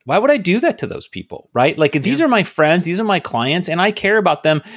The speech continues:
Speaker 1: whether it's a wedding that's, that's just full of this love and unity, or it's just,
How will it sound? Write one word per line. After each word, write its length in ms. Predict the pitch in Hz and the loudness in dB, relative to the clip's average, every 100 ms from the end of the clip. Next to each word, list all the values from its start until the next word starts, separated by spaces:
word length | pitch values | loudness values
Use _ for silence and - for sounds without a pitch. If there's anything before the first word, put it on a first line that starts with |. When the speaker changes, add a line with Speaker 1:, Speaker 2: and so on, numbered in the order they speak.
| - - | -20 -2
Speaker 1:
whether 320 | 180 233 220 | 2 2 2
it's 140 | 185 120 | 0 0
a 60 | |
wedding 560 | 98 117 160 180 170 127 | 2 2 4 2 0 -2
that's, 260 | 110 - | -2 -4
that's 260 | - 110 - | -6 -6 -4
just 160 | 123 - | -8 -4
full 180 | 143 | -2
of 100 | 127 110 | 0 0
this 160 | 98 | -2
love 380 | 107 123 131 120 | -2 2 2 2
and 120 | 104 | -2
unity, 460 | 120 165 - 202 - - _ | -4 -4 -6 -10 -10 -20 _
or 280 | 190 262 233 | 2 4 4
it's 140 | 156 - | 2 0
just, 200 | 202 | -2